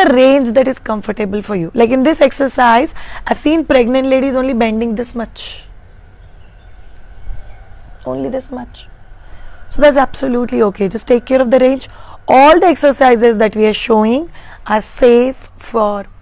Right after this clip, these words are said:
pregnancy, breastfeeding, in your periods. You can do these exercises even in your periods. Four exercises have been already shown. I'm showing you last exercise. That's a fifth exercise. Lie down. Fold both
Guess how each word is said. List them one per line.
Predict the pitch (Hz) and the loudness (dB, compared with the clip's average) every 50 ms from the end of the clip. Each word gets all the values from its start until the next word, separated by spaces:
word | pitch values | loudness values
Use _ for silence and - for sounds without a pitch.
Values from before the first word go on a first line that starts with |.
| - - | -6 -2
pregnancy, | 226 226 190 180 214 220 233 240 233 - 277 262 269 269 277 - - - - - - - - - 156 185 | 0 0 0 0 0 -2 -2 -2 -4 -4 -4 -4 -4 -4 -8 -12 -18 -20 -20 -20 -20 -18 -14 -6 0 2
breastfeeding, | 220 220 226 - - 262 254 254 233 254 254 262 277 - - - - - - - - 226 | 2 2 2 0 0 0 2 2 2 2 0 0 -4 -8 -16 -20 -20 -20 -16 -10 -6 -4
in | 226 240 247 | -2 -2 -2
your | 240 233 240 247 | -4 -2 -2 -2
periods. | 226 214 202 202 180 170 170 - - - | -2 0 0 -2 -2 -4 -6 -12 -12 -8
You | - 208 | -8 -6
can | - 220 214 220 | -4 -4 -2 -2
do | 247 269 277 | -2 -2 -2
these | 269 262 247 | -4 -6 -6
exercises | - - - 240 233 226 214 247 240 - - | -8 -6 -4 -2 -2 -2 -2 -4 -6 -6 -8
even | 220 220 214 208 | -8 -6 -6 -6
in | 202 202 208 | -6 -6 -8
your | |
periods. | 196 - 202 196 180 170 175 175 - - - - - - - - - - - - - - - - - - - - | -8 -8 -8 -8 -8 -8 -12 -14 -16 -20 -20 -20 -20 -20 -20 -20 -20 -20 -20 -20 -20 -20 -20 -20 -20 -20 -4 2
Four | 285 302 320 311 | 2 4 4 4
exercises | 262 - - 262 247 233 220 247 | 2 2 2 2 2 4 4 2
have | 233 220 | 2 2
been | 226 226 214 | 2 2 2
already | 208 208 214 214 247 247 - | 2 2 2 0 0 -2 -2
shown. | - 254 254 254 | -2 0 0 0
I'm | 254 233 - 240 | -2 -2 -2 -2
showing | 220 208 220 | -2 0 0
you | 220 208 202 | 0 0 0
last | 202 214 220 - - - 247 | 0 0 -2 -2 -2 -2 -2
exercise. | - - 262 254 - - 262 262 262 226 226 | -2 -2 -4 -4 -2 0 0 0 0 0 -2
That's | 190 | -4
a | 202 - - | -4 -4 -4
fifth | 240 - - - 247 | -6 -6 -4 -6 -6
exercise. | - - 262 262 - 277 277 285 320 349 - - - - - | -4 -4 -6 -6 -4 -4 -4 -4 -4 -6 -10 -16 -20 -14 -6
Lie | 233 220 202 196 | -4 -2 -2 -2
down. | 190 208 214 233 277 339 - - - - - - - - - - - - - - - - - - - - - - - - - - - - - - - - - - | 0 0 0 0 0 -2 -4 -10 -18 -20 -20 -20 -20 -20 -20 -20 -20 -20 -18 -16 -8 -4 -4 -4 -4 -4 -8 -14 -16 -18 -20 -20 -20 -20 -20 -20 -20 -20 -20 -14
Fold | - - 285 269 262 233 233 | -2 2 4 4 4 4 4
both | 240 208 | 4 4